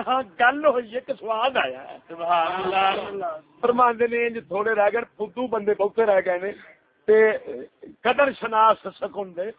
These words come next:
Speaker 1: اس نو سوچ، قسم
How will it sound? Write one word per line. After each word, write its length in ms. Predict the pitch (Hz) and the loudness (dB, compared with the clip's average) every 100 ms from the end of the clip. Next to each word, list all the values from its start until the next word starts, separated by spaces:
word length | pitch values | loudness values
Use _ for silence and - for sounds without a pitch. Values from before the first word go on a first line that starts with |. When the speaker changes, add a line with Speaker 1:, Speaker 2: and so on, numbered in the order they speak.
| _ _ _ _ _ _ _ _ 123 185 254 165 - 156 202 170 139 143 - - _ - _ _ _ _ _ _ _ - | _ _ _ _ _ _ _ _ -20 -20 -18 -18 -16 -14 -14 -14 -16 -18 -20 -20 _ -20 _ _ _ _ _ _ _ 0
Speaker 1:
اس 340 | 262 240 - | 2 2 -2
نو 160 | 190 170 | -10 -10
سوچ، 520 | - - 226 226 - | -4 4 4 4 -2
قسم 320 | 185 170 | -6 -4